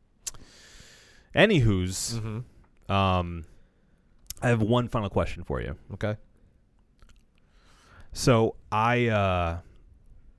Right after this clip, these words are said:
Speaker 1: I've been contemplating this very seriously for a long time.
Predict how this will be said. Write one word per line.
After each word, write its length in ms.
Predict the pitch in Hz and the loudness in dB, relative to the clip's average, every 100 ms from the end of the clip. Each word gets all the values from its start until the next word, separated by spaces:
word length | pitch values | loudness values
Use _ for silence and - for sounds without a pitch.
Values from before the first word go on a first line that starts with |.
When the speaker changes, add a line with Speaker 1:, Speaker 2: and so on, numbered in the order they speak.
| _ _ _ _ _ _ _ - - - | _ _ _ _ _ _ _ -20 -20 -8
Speaker 1:
I've 140 | 101 | -4
been 140 | 98 107 | -4 -2
contemplating 680 | 127 127 113 98 95 87 | 0 0 0 0 0 0
this 180 | 82 80 | -4 -4
very 220 | 95 87 | -2 -2
seriously 520 | 87 - 90 87 - - | -2 -4 -4 -6 -8 -10
for 160 | - | -10
a 60 | 67 | -10
long 220 | 64 57 | -10 -12
time. 300 | - - 65 | -14 -16 -12